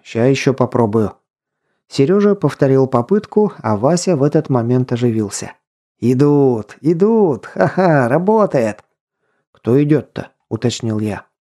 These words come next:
«Ну, эти, мутанты». «Да это понятно, кто и сколько». «Пока двоих вижу, это вроде графовские, Марго и её батя, дед Евгений». «Да я не про имена спрашиваю,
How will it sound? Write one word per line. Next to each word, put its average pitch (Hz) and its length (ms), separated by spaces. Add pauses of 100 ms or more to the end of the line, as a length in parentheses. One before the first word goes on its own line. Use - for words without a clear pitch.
(140)
«Ну, 165 300
эти, 190 360
мутанты». 147 760 (600)
«Да 101 100
это 104 180
понятно, 123 600
кто 151 220
и 175 40
сколько». 135 520 (680)
«Пока - 260
двоих 160 420
вижу, 151 380 (120)
это 123 300
вроде 127 460
графовские, 113 720
Марго 151 360
и 151 100
её 147 200
батя, 135 380
дед 117 240
Евгений». 127 580 (280)
«Да 113 120
я 123 200
не 143 140
про 143 240
имена 147 320
спрашиваю, 98 720